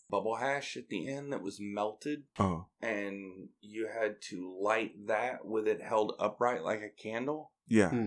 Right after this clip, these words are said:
Speaker 2: 'cause when you mix the bubble
Speaker 1: And then
Speaker 2: hash.
Speaker 1: you, like, melt that down into the joint, and then you smoke it, or the blunt, and then you smoke it normally.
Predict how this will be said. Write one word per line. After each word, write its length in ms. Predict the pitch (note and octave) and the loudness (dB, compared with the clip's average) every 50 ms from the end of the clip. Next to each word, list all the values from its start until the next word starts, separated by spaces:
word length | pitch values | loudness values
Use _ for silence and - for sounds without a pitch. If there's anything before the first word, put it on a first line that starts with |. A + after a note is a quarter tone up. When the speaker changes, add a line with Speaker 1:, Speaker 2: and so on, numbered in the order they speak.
| G2 - - | -2 -2 2
Speaker 2:
'cause 340 | - A2 G2+ F2+ - - - | 4 4 4 4 0 -6 -2
when 120 | - G#2+ G#2 | 0 2 2
you 80 | G2+ G2 | 4 4
mix 220 | G2+ G#2 G#2 - | 2 2 0 0
the 80 | - A2 | -2 0
bubble 140 | G2 G#2 G2+ | 2 2 4
Speaker 1:
And 100 | A2+ A2 | 4 2
then 140 | A2+ A2 A2 | 0 0 -2
Speaker 2:
hash. 80 | A2 A2 | -4 -4
Speaker 1:
you, 240 | G#2+ G#2+ G2+ F#2+ - - _ _ | -4 -6 -6 -6 -10 -14 _ _
like, 320 | - A2 G#2+ G#2 F#2 - - _ _ - | -2 0 2 2 0 -2 -8 _ _ -10
melt 480 | A2+ A2+ A#2 A2 A2 G2 - F2 G#2+ G#2 | -4 0 2 4 4 2 0 -2 0 2
that 400 | A#2 A#2 A2+ G#2 - G2+ G#2 G2 | 4 4 4 2 -2 -6 -6 -2
down 420 | A#2+ A#2 A2 G#2+ A2 A2 G#2+ G#2 | 0 2 2 2 2 2 0 -2
into 360 | - A2+ A2+ A2+ G#2 - - G#2 | -4 -4 -4 -4 -6 -6 -6 -6
the 160 | G2 G2 F#2 | -6 -6 -6
joint, 540 | - - A2 G#2+ G#2 G2+ F#2+ F#2 F#2 - - _ _ _ _ - | -6 -4 -2 -2 0 0 -2 -4 -6 -10 -14 _ _ _ _ -6
and 260 | G#2+ G#2+ G2+ F#2+ F#2+ | -4 -4 -4 -4 -4
then 220 | G#2+ A2 G#2+ G#2+ | -4 -4 -2 -2
you 100 | G#2 G2 | -6 -6
smoke 380 | G2+ - - G#2+ G2+ G2 F#2+ - | -8 -8 -6 -6 -6 -6 -6 -8
it, 80 | - E2 | -10 -8
or 240 | F2+ F#2 F2 G2 G2 | -6 -4 -4 -2 -2
the 80 | F#2+ F#2+ | -4 -6
blunt, 360 | F#2 F#2 G2+ G2+ G2+ F2+ - | -6 -4 -4 -2 -2 -4 -4
and 120 | F#2 G2+ | -4 -4
then 140 | G2+ G2+ G2+ | -4 -4 -4
you 140 | G2+ G2 F#2+ | -6 -6 -8
smoke 320 | F#2+ - G2+ F#2 F#2+ - D2+ | -8 -6 -6 -6 -6 -8 -12
it 60 | C#2+ | -14
normally. 500 | E2 F#2+ F#2 F2+ F2+ E2 D2+ C2+ A#1 A#1+ | -14 -12 -12 -14 -14 -14 -16 -18 -18 -20